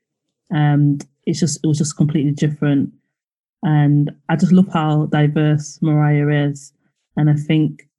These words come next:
she's very creative in different genres of music, and it would be great to hear a different album from her. Um, but my favorite,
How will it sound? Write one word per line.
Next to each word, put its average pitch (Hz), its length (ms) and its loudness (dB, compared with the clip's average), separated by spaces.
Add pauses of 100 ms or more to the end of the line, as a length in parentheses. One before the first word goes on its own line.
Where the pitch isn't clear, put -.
(320)
she's 160 260 -6
very 156 340 0
creative 151 580 -4
in 143 380 0
different 147 460 -2
genres 147 420 0
of 143 60 0
music, 147 420 0
and 143 100 -2
it 143 60 -4
would 143 80 -8
be 156 120 -6 (160)
great 147 260 -4
to 139 100 -10
hear 147 360 -2 (680)
a 180 60 -2
different 147 400 -2
album 143 400 -2
from 139 160 -4
her. 143 340 -4 (560)
Um, 160 260 2
but 170 160 2
my 208 240 4
favorite, 190 880 0